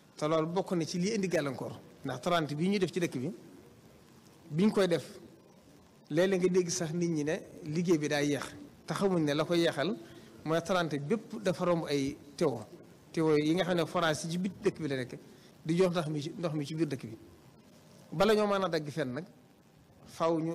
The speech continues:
sakk réseau bi, wëlbatiwaat tuyau yi, jaarale ko feneen, ba mu jaar, ñu door ko mën a te looloo yeexal ndox mi.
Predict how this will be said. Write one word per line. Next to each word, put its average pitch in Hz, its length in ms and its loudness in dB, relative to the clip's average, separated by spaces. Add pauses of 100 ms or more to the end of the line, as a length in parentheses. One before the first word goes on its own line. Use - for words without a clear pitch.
(120)
sakk - 320 -8
réseau 135 260 -4
bi, 120 120 -6 (1700)
wëlbatiwaat 156 580 0
tuyau 143 180 0
yi, 135 140 2
jaarale 151 360 2
ko 135 120 -10
feneen, 156 300 -4 (420)
ba 165 120 -2
mu 170 100 -2
jaar, 156 160 2
ñu 151 100 -2
door 160 180 0
ko 156 120 -4
mën 143 100 -4
a 127 40 -4
te 131 140 -4
looloo 156 280 4
yeexal 156 280 2
ndox 117 160 -8
mi. 113 120 -10